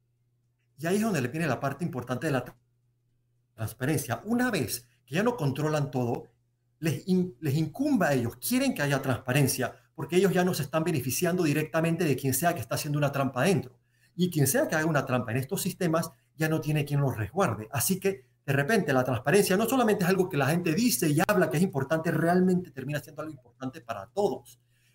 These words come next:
Es, es, cambia la matemática. Hoy en día, como controlan todo,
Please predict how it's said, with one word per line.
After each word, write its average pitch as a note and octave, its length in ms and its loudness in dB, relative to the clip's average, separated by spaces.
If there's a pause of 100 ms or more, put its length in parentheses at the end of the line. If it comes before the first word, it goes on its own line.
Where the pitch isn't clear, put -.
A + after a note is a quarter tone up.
(160)
Es, C#3 180 -2
es, D#3+ 160 -12 (140)
cambia F#3+ 380 4
la C3+ 120 4
matemática. A#2 640 2
Hoy F#3 140 4
en G#3 100 4
día, D#3+ 200 2
como A#2+ 240 -2
controlan F#3+ 480 2
todo, F#3 340 2